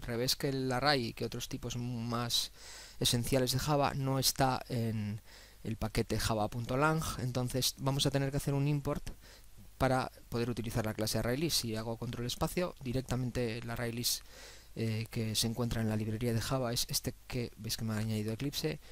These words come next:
java punto util punto array list. De hecho, todas las Java Collections están en ese paquete java punto util. Lo veremos bastantes veces a lo largo del curso. Bien, he importado esa clase, con lo cual esto ya me compila.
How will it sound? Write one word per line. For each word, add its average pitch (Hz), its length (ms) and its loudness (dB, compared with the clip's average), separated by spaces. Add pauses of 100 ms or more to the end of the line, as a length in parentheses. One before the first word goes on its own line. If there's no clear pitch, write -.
(200)
java 127 220 0
punto 120 280 -2
util 120 220 -4
punto 107 240 -2
array 95 200 -2
list. 85 260 -4
De 113 60 -2
hecho, 117 180 -4
todas 120 240 -2
las 117 260 0
Java 117 200 2
Collections 143 680 -2 (220)
están 117 300 2
en 110 100 2
ese 107 180 4
paquete 110 360 -2
java 113 240 0
punto 117 280 -4
util. 101 300 -4 (420)
Lo 98 60 -6
veremos 107 480 -4 (560)
bastantes 110 500 2
veces 101 300 -2
a 104 40 -2
lo 92 100 -4
largo 98 220 -4
del 95 100 -8
curso. - 280 -4 (1400)
Bien, 127 160 8
he - 20 6
importado 135 360 6
esa 139 140 4
clase, 156 260 6
con 135 100 4
lo 127 80 4
cual 127 160 4
esto 120 180 0
ya 117 80 4
me 120 80 2
compila. 180 380 2